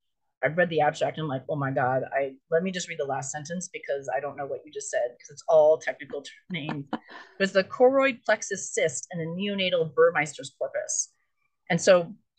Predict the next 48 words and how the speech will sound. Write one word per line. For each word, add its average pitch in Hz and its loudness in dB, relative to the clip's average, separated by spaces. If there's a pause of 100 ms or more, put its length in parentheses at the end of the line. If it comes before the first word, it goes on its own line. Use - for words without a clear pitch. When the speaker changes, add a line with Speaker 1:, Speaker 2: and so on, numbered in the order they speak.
(200)
Speaker 1:
basically 254 6
what 226 10
I'm 233 4
just 262 -2
gonna 220 2
tell 220 6
you, 185 2
'cause 214 0
that 180 4
whole 214 4
thing 208 -2
was 180 -2
like, 151 2
it 190 -2
was 165 -4
a, 151 0 (280)
you 180 0
know, 147 0 (240)
all, - 10
it 233 6
does 220 4
all 196 4
the 170 2
pathology. 135 -4
So - -8
I'm 156 -2
like, 151 -2
"I 196 4
don't 180 4
need 156 -2
all 165 2
the 160 0
words." 135 -4 (100)
I'm 151 -2
like, 131 -2 (120)
"Okay, 131 -2 (400)
I 151 2
know 170 4
what 151 2
most 156 -4
of 202 -6
that 190 4
kind 208 -2
of 233 -6
is, 262 -2
but, 156 6 (260)
uh." 135 -6
Um, 175 6